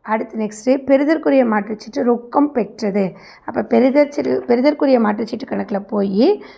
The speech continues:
ரொக்கம் பெற்றது. சரியா? அப்ப பெற்ற ரொக்கம், பெற்ற ரொக்கம் போடுறோம். இது என்னதும்மா? பெறுதற்குரிய மாற்றுச்சீட்டு,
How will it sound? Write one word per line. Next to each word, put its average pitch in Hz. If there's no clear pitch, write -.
ரொக்கம் 254
பெற்றது. 226
சரியா? 240
அப்ப 233
பெற்ற 233
ரொக்கம், 233
பெற்ற -
ரொக்கம் 214
போடுறோம். 202
இது 233
என்னதும்மா? 254
பெறுதற்குரிய 254
மாற்றுச்சீட்டு, 214